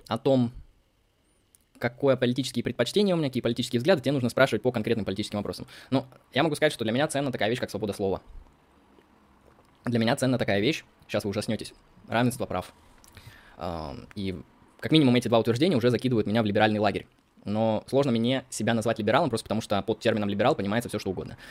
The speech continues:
И какое устройство я считаю правильным? Справедливое. Ам, какое государство я буду считать справедливым? М, это уже сложный вопрос.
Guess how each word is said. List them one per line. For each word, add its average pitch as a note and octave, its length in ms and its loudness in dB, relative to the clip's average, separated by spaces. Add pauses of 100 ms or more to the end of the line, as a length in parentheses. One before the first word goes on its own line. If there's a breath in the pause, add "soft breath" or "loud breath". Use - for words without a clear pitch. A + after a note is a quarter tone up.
(240 loud breath)
И F#2+ 100 -4
какое B2+ 180 4
устройство C#3 300 2
я - 40 2
считаю B2+ 180 2
правильным? C3+ 500 2
Справедливое. G2 520 -4 (280 loud breath)
Ам, D#2 380 -10
какое - 220 4
государство B2 340 0
я A2 40 2
буду A#2 120 -4
считать A2+ 200 -2
справедливым? A#2+ 440 0 (1120 soft breath)
М, F2+ 380 -14 (480 loud breath)
это A2+ 100 0
уже C3 120 0
сложный F2+ 260 -4
вопрос. - 340 -10